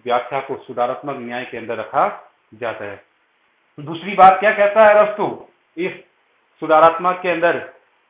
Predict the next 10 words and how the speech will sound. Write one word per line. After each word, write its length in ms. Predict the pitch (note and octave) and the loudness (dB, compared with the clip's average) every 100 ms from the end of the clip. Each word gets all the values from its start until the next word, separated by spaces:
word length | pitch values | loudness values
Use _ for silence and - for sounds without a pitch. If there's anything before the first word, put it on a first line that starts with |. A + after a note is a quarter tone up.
| _ - | _ -6
कि 480 | G3 G#3+ A3 - - | -4 -4 -6 -10 -2
अरस्तु 440 | D#3+ F3+ - A3+ A3+ | 2 2 0 -8 -4
जो 140 | G3+ | 0
है 140 | E3+ G3 | 0 0
वितरात्मक 580 | E3 D#3+ E3 E3+ G3+ F#3+ | -4 -2 0 0 -2 -4
न्याय 260 | E3 E3+ F3 | -2 -2 -2
के 140 | F3+ | -4
अंदर 340 | E3 E3 D3 - - _ _ _ | -2 -2 -2 -8 -20 _ _ _
वितरात्मक 960 | A#2 D3 C#3+ C#3 C3+ C#3+ E3+ - - _ _ _ _ _ _ _ _ _ _ _ _ _ _ _ _ _ _ _ _ _ _ _ | -20 -12 0 0 0 -2 -6 -6 -14 _ _ _ _ _ _ _ _ _ _ _ _ _ _ _ _ _ _ _ _ _ _ _
न्याय 440 | C#3 C3+ C#3+ D#3 | -14 -6 -2 -2